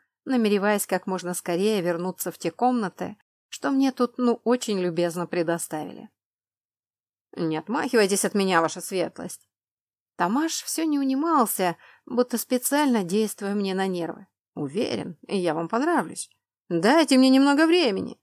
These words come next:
благо сейчас мы вновь будем рядом». Кажется, у меня дёрнулся лицевой нерв. «Лорд Мануа, а с чего вы взяли,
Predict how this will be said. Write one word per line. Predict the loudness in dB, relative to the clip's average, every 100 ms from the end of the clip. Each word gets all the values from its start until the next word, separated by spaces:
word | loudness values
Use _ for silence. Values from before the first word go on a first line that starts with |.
| -8
благо | -2 2 2 2
сейчас | -6 -6 -8 -10
мы | -8
вновь | -2 2 2
будем | 2 2 4
рядом». | 4 2 -2 -8 -14 _ _ _ _ _ _ _ _ _ -4
Кажется, | -2 -2 -8 -6 -4 -2
у |
меня | -2 0 -2 -4
дёрнулся | -2 -4 -4 -8 -6 -6
лицевой | -4 -4 -6 -6 -6
нерв. | -6 -8 -12 -20 _ _ _ _ _ _ _ _ _
«Лорд | 0 4 4 2 0
Мануа, | -2 -2 0 -2 -4 -8 -16 _ _ _ _ _ _
а | -2
с | -2
чего | -2 0 4
вы | 4
взяли, | 2 0 0 0 -6 -16